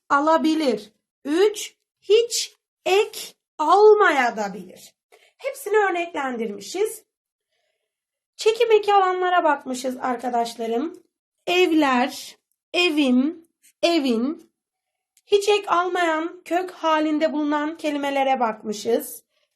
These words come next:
Ev, kalem, kapı şeklinde. Arkadaşlar, bunlar basitmiş. Demek ki sen basit deyince neyi öğrenecekmişsin? Yapım eki almayan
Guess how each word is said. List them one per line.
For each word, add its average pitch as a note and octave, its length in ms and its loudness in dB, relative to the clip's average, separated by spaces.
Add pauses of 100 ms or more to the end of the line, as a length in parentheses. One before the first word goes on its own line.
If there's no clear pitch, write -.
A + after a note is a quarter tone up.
(280)
Ev, D4 340 4 (480)
kalem, C#4+ 600 0 (200)
kapı D4 680 0
şeklinde. A3 760 -4 (240)
Arkadaşlar, D4+ 840 -2 (420)
bunlar A4+ 480 2
basitmiş. F#4 600 -6
Demek G#4 300 0
ki E4 80 -10
sen F#4+ 320 -2
basit F#4+ 380 -8
deyince C#4 380 -4
neyi F#4+ 200 0
öğrenecekmişsin? C4 1120 -2 (300)
Yapım G4+ 340 0
eki D#4+ 220 -6
almayan G4+ 640 2